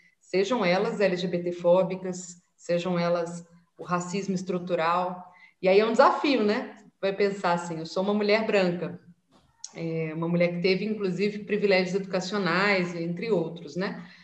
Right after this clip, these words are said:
É, eu não vou conseguir nunca falar e nem me coloco nesse lugar de falar sobre a luta antirracista, mas a gente tem que refletir o tempo inteiro como que a gente se torna aliado dessa luta, né?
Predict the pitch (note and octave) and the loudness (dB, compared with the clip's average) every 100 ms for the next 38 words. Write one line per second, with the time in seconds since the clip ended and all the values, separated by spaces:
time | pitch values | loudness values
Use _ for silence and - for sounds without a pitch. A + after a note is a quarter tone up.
0 | _ _ _ - D#3+ D#3+ D#3+ D#3+ D#3 D3 | _ _ _ -10 -4 -2 0 0 -2 -6
1 | C#3+ - - _ _ _ - E3+ F3+ F#3+ | -8 -10 -20 _ _ _ -4 0 2 0
2 | A3+ A3 G3 G#3 A#3 A#3+ - G#3 A#3+ A#3+ | 0 0 2 2 2 -4 -6 -4 -2 2
3 | C#4+ C#4+ F3+ D#3+ - - - - - F3+ | 4 4 2 -2 -6 -18 -20 -6 2 4
4 | E3+ F#3 A3+ G#3 A3+ C4 B3 A#3+ C4+ A3+ | 6 4 2 2 2 0 -2 -2 4 6
5 | G3+ G#3+ A#3 G3+ F3+ E3+ F3+ F#3 - G3 | 6 4 -2 -4 -4 0 0 0 0 2
6 | G3 G#3+ G3 F3 E3 E3+ E3+ E3 D3+ - | 4 2 0 -2 -2 -4 -6 -8 -14 -14
7 | - - D#3+ E3 F3 F3+ G3+ A3 F3 G3+ | -20 -14 -6 -4 -2 -2 -2 -4 -6 -4
8 | G#3 G3+ G#3 A#3 A#3 A3+ A3 G#3+ - G#3 | -2 -2 -2 -4 -4 -4 -4 -4 -4 -6
9 | G#3+ G#3+ G#3 G#3+ - G#3+ G#3+ G#3+ A3 F#3+ | -4 -4 -6 -6 0 2 2 0 4 4
10 | G3+ - D#3+ - D3+ D3 - D3 F3+ | 4 0 -6 -6 -12 -14 -18 -16 -18